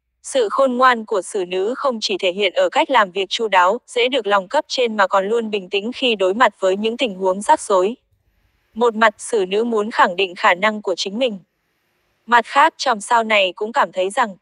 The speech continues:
đây là cơ hội tốt để học hỏi, hoàn thiện bản thân, nên luôn đưa ra được những kế hoạch giải quyết sáng tạo, hợp lý trong những tình huống cụ thể. Hạng ba, chòm sao Song Tử.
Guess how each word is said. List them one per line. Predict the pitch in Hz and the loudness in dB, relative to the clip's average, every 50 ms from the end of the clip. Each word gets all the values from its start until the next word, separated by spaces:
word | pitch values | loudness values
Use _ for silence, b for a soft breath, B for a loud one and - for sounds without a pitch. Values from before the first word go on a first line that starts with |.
| _ _ | _ _
đây | 240 277 262 247 | -2 -2 0 2
là | 233 214 | 2 0
cơ | 196 - 233 | 0 2 -2
hội | 226 214 240 214 175 | 0 0 0 0 -2
tốt | - - 294 320 - | -2 -2 -2 -2 0
để | 247 208 180 | 0 0 2
học | 190 190 185 | 2 2 2
hỏi, | - 208 208 185 160 147 - _ | 4 4 4 4 4 0 -4 _
hoàn | - 247 233 220 214 | 0 2 2 2 2
thiện | 208 240 220 190 196 | 0 -2 -4 -2 0
bản | 202 220 247 - | 0 0 0 0
thân, | - 226 240 233 220 - _ _ | -2 -4 -4 -4 -6 -10 _ _
nên | 262 269 262 247 233 | -2 -2 0 0 -2
luôn | 240 247 254 247 226 | -2 -2 -2 -2 -2
đưa | 214 240 233 | -2 -2 -2
ra | 220 - 240 220 208 | 2 4 4 4 4
được | 196 202 185 - | 2 -2 -6 -6
những | 190 196 202 220 | -6 -8 -8 -6
kế | - - 214 | -4 -4 -4
hoạch | 214 247 269 214 - | 0 0 -2 -2 0
giải | - 214 190 165 | 0 0 0 2
quyết | - - 294 - | 0 -2 -6 -6
sáng | - - - 269 285 214 | -2 -2 -2 -2 0 2
tạo, | - 262 214 - - | 2 2 2 2 -2
hợp | _ - 226 202 - | _ -4 -4 -4 -4
lý | 196 196 190 185 196 220 | -4 -4 -4 -4 -4 -4
trong | - 277 254 226 214 | -2 -2 -2 -2 -2
những | 214 208 233 | -4 -4 -4
tình | - 277 226 190 | -4 -6 -6 -4
huống | 180 196 190 190 214 | -2 -2 -2 -2 -2
cụ | - 254 - - | -4 -4 -4 -2
thể. | 220 214 190 165 143 - _ _ _ _ _ _ _ _ _ _ _ _ _ _ _ _ | 0 0 0 0 -2 -6 _ _ _ _ _ _ _ _ _ _ _ _ _ _ _ _
Hạng | - - 262 262 208 214 214 | 0 2 2 4 4 2 0
ba, | 233 247 240 240 240 233 - _ _ _ _ _ | 2 2 2 2 0 -2 -8 _ _ _ _ _
chòm | - 285 269 247 226 | -2 0 0 0 -2
sao | - - 262 254 240 | -2 0 0 0 0
Song | - - 262 240 226 | 0 -2 -4 -4 -2
Tử. | - 240 220 196 160 | -2 -2 -2 -2 -4